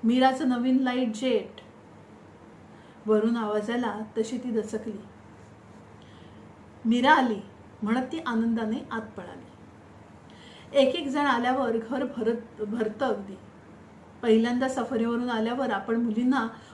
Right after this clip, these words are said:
हॉस्टेलवरून बोलावून घ्यायचो. त्यांचा अभ्यास बुडाला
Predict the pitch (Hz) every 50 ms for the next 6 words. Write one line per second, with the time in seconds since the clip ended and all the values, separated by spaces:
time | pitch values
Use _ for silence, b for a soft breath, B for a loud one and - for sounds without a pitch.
0 | B - 220 233 226 - - 285 269 269 254 247 262 277 285 247 220 220 226 220
1 | 233 233 262 247 196 175 - - - 110 - - - - - - - - - -
2 | - - - - - - 220 214 - - B B B B B B - 247 233 226
3 | 220 - 285 254 220 196 196 214 240 254 254 240 233 254 262 269 277 302 277